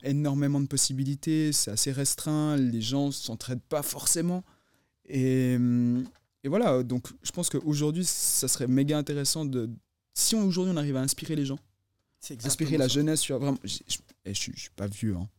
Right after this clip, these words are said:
Speaker 1: on soit d'accord. <laughs> Je sais pas te dire ça.
Speaker 2: Exactement ça.
Speaker 1: Mais si, si aujourd'hui on arrive à inspirer des gens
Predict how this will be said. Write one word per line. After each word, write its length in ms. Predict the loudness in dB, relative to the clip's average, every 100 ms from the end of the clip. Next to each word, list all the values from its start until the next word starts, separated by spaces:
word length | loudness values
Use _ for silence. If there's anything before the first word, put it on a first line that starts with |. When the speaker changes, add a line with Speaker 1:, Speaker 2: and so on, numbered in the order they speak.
| _ _
Speaker 1:
on 40 |
soit 120 | -12
d'accord. 320 | -10 -8 -10 -10 _ _
<laughs> 280 | -20 -20 -10
Je 240 | -6 -4 -4 -8 -8
sais 240 | -6 -6
pas 120 | -2 -2
te 60 |
dire 160 | 2 2
ça. 120 | 2
Speaker 2:
Exactement 280 | 2 -4 -6
ça. 160 | -2
Speaker 1:
Mais 140 | 4 6
si, 280 | 6 4 2
si 300 | 2 6 6
aujourd'hui 300 | 6 6 6
on 40 |
arrive 200 | 4 4
à 60 | 4
inspirer 420 | 2 0 -2 0
des 180 | 2 2
gens 320 | 2 0 0